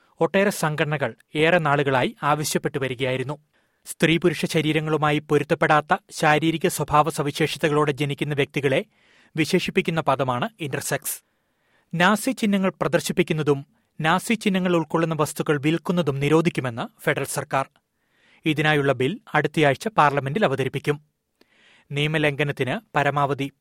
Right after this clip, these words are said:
പന്ത്രണ്ട് മാസം വരെ തടവ് ഏർപ്പെടുത്തുവാനാണ് സർക്കാർ ആലോചിക്കുന്നത്.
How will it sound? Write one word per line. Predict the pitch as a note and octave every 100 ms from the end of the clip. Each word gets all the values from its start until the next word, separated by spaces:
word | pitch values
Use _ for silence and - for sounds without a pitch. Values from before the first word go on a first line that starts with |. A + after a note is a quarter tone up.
| -
പന്ത്രണ്ട് | D#3+ E3+ G3 F#3+
മാസം | E3 C#3 D3+ C3+
വരെ | C3 F#3+ _ -
തടവ് | D3 E3+ E3 E3
ഏർപ്പെടുത്തുവാനാണ് | D3 D3+ D3 C3+ C3+ B2 B2 A3 _ _ -
സർക്കാർ | - C#3+ C#3+
ആലോചിക്കുന്നത്. | C3 C3 B2+ C3+ C3+